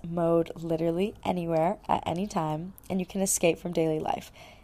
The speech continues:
Dipsea is basically an app full of hundreds of short, sexy audio stories designed by women for women, and I absolutely love it 'cause I feel like, honestly,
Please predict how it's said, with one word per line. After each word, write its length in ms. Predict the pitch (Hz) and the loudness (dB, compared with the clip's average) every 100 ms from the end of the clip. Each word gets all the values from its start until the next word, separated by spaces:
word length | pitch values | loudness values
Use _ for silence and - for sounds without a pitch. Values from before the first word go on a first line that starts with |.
| - | -2
Dipsea 520 | 190 196 - 240 240 | 0 0 0 0 2
is 140 | - - | 0 0
basically 540 | 180 - 202 208 208 | -2 -2 -2 -2 0
an 100 | 180 | -2
app 280 | - 156 - | 0 0 0
full 180 | 170 175 | 0 0
of 100 | 165 | -2
hundreds 600 | - - 170 180 196 - | -6 -4 -2 0 0 -4
of 120 | - | -8
short, 340 | - 170 175 - - - | 0 0 0 -6 -20 -8
sexy 400 | - 165 - - | 0 0 2 0
audio 320 | - 165 165 | 0 0 -2
stories 340 | 160 160 160 165 | -2 -2 -2 -2
designed 500 | 165 156 156 160 - - | -4 -2 -2 -4 -8 -4
by 180 | 156 160 | -2 -2
women 320 | 160 170 196 | -2 -4 -4
for 220 | 196 165 | -4 -4
women, 380 | 156 156 160 185 - - - | -4 -4 -6 -8 -16 -20 -10
and 140 | - - | -4 0
I 180 | 160 190 | 4 4
absolutely 360 | 214 262 269 | 4 2 4
love 180 | 262 247 | 4 2
it 140 | 247 - | 0 -2
'cause 100 | 247 | -4
I 100 | 247 | -2
feel 240 | 247 240 | 2 2
like, 340 | 240 233 233 - - - - | 6 4 2 -6 -16 -18 0
honestly, 760 | 185 202 233 - 240 240 240 | 2 4 2 4 6 6 6